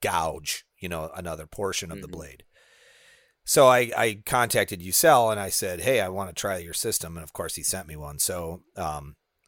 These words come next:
Speaker 1: I had him come over to the house. We assembled the, the system, and it's these, they're, they're, like, maybe three quarters of an inch wide, uh, stones, you know,
Speaker 2: Mm-hmm.
Speaker 1: on a, on a, it's basically a file guide.
Speaker 2: Sure.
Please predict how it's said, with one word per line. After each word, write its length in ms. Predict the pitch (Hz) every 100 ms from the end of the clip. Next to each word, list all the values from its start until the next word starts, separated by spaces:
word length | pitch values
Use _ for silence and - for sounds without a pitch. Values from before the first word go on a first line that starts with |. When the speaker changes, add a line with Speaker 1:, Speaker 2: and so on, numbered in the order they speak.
| -
Speaker 1:
I 120 | 92
had 180 | 110 104
him 80 | 92
come 180 | 117
over 240 | 98 90 90
to 60 |
the 80 | 85
house. 400 | 80 82 80 -
We 120 | 87 80
assembled 460 | - 95 90 82
the, 280 | 82 78 76 -
the 140 | 82
system, 540 | - 101 92 82 73 - _ - - -
and 100 | 107
it's 160 | 104 -
these, 260 | 110 98 123 185 254
they're, 180 | 185 160
they're, 260 | 160 190
like, 300 | 180 175 165
maybe 280 | 165 165 160
three 220 | - 165 151
quarters 380 | 156 143 135 120
of 140 | 117
an 140 | 113 104
inch 300 | 110 - 87
wide, 640 | 92 92 101 101 90 95 -
uh, 220 | 95 82
stones, 680 | - 156 151 82 62 - -
you 120 | - 90
know, 140 | 92
Speaker 2:
Mm-hmm. 120 | 95
Speaker 1:
on 140 | 101 92
a, 240 | 90 90
on 200 | 98 98
a, 100 | 98 165
it's 140 | 165
basically 380 | 165 120 87 78
a 40 |
file 300 | - 87 78
guide. 320 | 71 58 60 - _ _
Speaker 2:
Sure. 260 | - 101 95